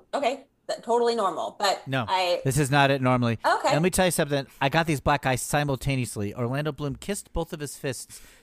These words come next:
Speaker 2: did a double
Speaker 1: Nice.
Speaker 2: wind up on each side of his body, and then, like, Popeye punched me. Boom.
Speaker 1: Wow.
Speaker 2: And l-, with one punch, gave me a black eye with each eye. I was really, actually, I was actually sort of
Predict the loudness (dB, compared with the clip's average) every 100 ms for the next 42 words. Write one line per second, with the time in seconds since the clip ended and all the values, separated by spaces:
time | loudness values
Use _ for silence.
0 | _ -2 -2 0 -2 0 -2 0 0 0
1 | -2 -2 -4 -4 -2 0 0 -6 -4 -2
2 | -2 -6 -10 -8 -6 -4 -6 -6 -6 -2
3 | -2 -2 -4 -6 -6 -6 -6 -6 -2 0
4 | 2 2 -2 -10 -14 -12 -10 -12 -16 -8
5 | -6 -4 -4 -2 -2 -2 -2 -2 -6 -8
6 | -4 -4 -4 -8 -6 -8 -8 -8 -6 -6
7 | -6 -8 -10 -10 -12 -14 -14 -12 -8 -4
8 | -2 -4 -8 -4 -4 -4